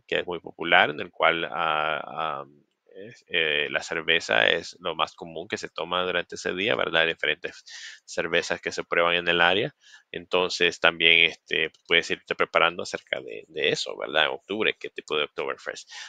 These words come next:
Ah, algo que pasa también, ¿verdad? Entre septiembre y octubre es el cambio de clima y empieza, eh,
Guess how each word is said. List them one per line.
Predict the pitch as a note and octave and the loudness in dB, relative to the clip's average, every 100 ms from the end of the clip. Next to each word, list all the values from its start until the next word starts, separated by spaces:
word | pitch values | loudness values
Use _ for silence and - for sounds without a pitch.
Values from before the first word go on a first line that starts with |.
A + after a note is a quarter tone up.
| - | 0
Ah, | G#2 G#2+ G#2 | 8 10 10
algo | A2 C#3+ E3 | 8 4 2
que | F3 | 0
pasa | D3+ D3+ | 0 -2
también, | - D3 B2 B2+ C3+ | -4 -8 -6 -6 -2
¿verdad? | A2 G#2 | 0 0
Entre | G#2 G2+ | -2 -4
septiembre | G2 - G2 G2+ | -6 0 -2 0
y | G#2+ | -4
octubre | - G2+ G2+ G#2 G#2+ F2+ | -4 -8 -4 -2 0 0
es | - | 0
el | F#2+ | -2
cambio | - F#2+ F#2+ | 0 0 2
de | F#2+ | 2
clima | - F#2 F#2+ G2 | 0 -4 0 2
y | G2 | 2
empieza, | E2 D#2+ E2 F2 E2+ E2+ | 0 -2 -4 0 2 2
eh, | E2 E2 E2 | 0 0 0